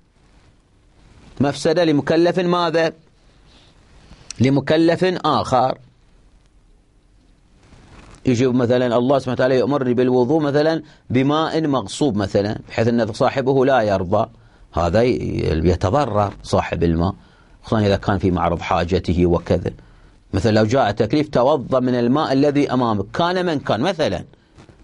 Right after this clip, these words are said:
وهذا الماء لإنسان مثلًا محترم محفوظ هذا الماء له لرفع عطشه، ولا أنا الله أمرني أشرب أتوضأ بالماء الذي أمامي مثلًا،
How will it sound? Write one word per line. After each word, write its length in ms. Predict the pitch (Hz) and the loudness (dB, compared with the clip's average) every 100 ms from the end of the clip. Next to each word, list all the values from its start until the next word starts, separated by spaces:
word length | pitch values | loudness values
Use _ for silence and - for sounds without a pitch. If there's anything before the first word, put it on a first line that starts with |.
| - 107 | -4 0
وهذا 340 | 101 110 95 | 2 2 2
الماء 380 | 85 95 113 123 | 2 2 2 0
لإنسان 920 | 95 85 90 - 98 113 123 123 117 | 0 0 -2 0 2 2 0 0 -2
مثلًا 540 | 85 90 98 113 127 120 - - - | -2 0 2 2 0 -4 -12 -20 -8
محترم 880 | 95 101 - - 120 120 123 123 110 - - - - | -2 -2 -2 0 2 2 2 0 -2 -6 -20 -8 0
محفوظ 640 | 95 - - 101 120 120 | 0 -2 -2 0 2 2
هذا 200 | 127 123 | 2 2
الماء 300 | 120 127 123 | 2 2 2
له 380 | 120 120 127 123 | 0 2 2 2
لرفع 420 | 120 120 120 120 | 2 0 0 -2
عطشه، 440 | 131 127 123 143 - - - | 0 -2 -2 -4 -6 -16 -12
ولا 300 | 85 95 90 | -4 0 0
أنا 280 | 82 82 95 | 0 0 0
الله 360 | 113 104 - | 2 0 0
أمرني 400 | 107 151 92 78 - - - | 0 0 -2 -6 -12 -10 -6
أشرب 380 | 113 - 87 85 | -4 -2 -2 0
أتوضأ 640 | 90 92 107 117 - 156 | -2 0 2 2 0 -2
بالماء 280 | 156 165 160 | 0 0 0
الذي 280 | 160 156 160 | 0 0 0
أمامي 380 | 170 185 127 | 0 0 -2
مثلًا، 420 | 98 82 90 78 | -4 -4 -4 -4